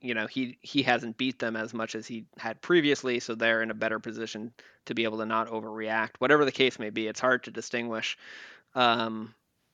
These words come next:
but in macro, I definitely think his performance has waned from the start of the year. I, he's still solid, like, and I,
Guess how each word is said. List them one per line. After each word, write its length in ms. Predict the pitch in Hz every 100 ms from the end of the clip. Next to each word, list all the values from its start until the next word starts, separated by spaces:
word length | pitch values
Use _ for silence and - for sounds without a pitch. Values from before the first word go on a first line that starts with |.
| _
but 280 | - 123 117 - _ _ _ _ _ _ _ _ _ -
in 220 | 143 123
macro, 520 | 120 123 - 123 117
I 140 | 117 123
definitely 520 | 123 123 139 131 120
think 260 | - 120
his 160 | - 117
performance 560 | - 110 120 117 113 -
has 160 | 117
waned 580 | 117 127 123 117 117 120 - _ -
from 180 | 143 117
the 60 |
start 260 | 107 117 113
of 60 |
the 80 | 107
year. 240 | 67 67 - _ _ _ -
I, 180 | 156 -
he's 320 | 160 160 202
still 240 | - 208
solid, 480 | 143 160 147 113 - - -
like, 220 | 127 113
and 120 | 127
I, 180 | 123 113